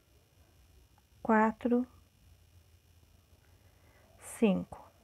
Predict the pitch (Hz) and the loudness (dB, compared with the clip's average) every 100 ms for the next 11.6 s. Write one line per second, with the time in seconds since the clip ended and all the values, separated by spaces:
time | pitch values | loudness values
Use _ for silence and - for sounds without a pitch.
0 | - 214 190 220 208 - 202 196 226 - | -4 -2 0 0 -2 0 2 2 0 4
1 | 240 277 294 349 - 294 269 247 233 214 | 6 6 2 -4 0 4 6 6 4 2
2 | 208 220 208 202 202 208 202 208 - 190 | 0 0 0 0 2 2 2 0 -2 0
3 | 208 208 208 - 208 208 - 254 254 247 | 4 4 2 0 -2 -2 0 2 4 4
4 | 269 269 254 262 - 254 254 294 - 240 | 2 2 2 0 0 -2 -2 -6 0 2
5 | 233 240 247 247 247 233 233 - - - | 4 2 -2 -2 -2 0 0 -4 -18 -20
6 | - - - - 226 214 269 262 - - | -20 -20 -8 2 4 4 2 2 0 0
7 | - - - - - - - - _ - | -4 -14 -20 -20 -20 -20 -20 -20 _ 2
8 | 240 226 220 214 - 214 208 214 240 240 | 6 8 8 6 4 2 4 4 4 2
9 | 262 277 247 233 214 214 - 214 214 214 | 4 6 6 4 4 0 0 4 4 2
10 | - 269 294 - 247 254 285 302 - 269 | 0 0 0 2 4 4 2 -2 -4 -4
11 | - 240 240 - - | 2 4 4 0 -6